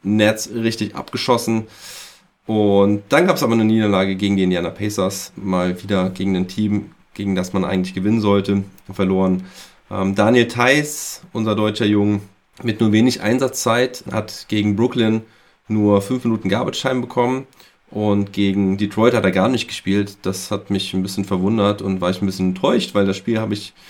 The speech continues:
geguckt und hab ge-, die ganze Zeit gewartet, bis Daniel eingewechselt wird, aber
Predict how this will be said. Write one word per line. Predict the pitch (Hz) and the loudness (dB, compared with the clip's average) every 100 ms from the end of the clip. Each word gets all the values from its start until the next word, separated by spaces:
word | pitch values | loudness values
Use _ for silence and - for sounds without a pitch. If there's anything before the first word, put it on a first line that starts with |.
| - - | -18 -8
geguckt | 120 - 165 127 | -4 0 0 2
und | 110 | 2
hab | 101 98 | 0 0
ge-, | - | -6
die | 117 | -2
ganze | 110 113 | -2 0
Zeit | 110 | -2
gewartet, | 104 101 117 107 104 | 0 0 0 -2 -2
bis | 98 98 - - | -4 -6 -12 -14
Daniel | - 87 92 107 98 | -10 -2 0 2 0
eingewechselt | 110 123 113 113 101 95 | 0 0 0 -2 -4 -2
wird, | 101 98 | -2 -2
aber | 95 95 95 92 | -2 0 2 2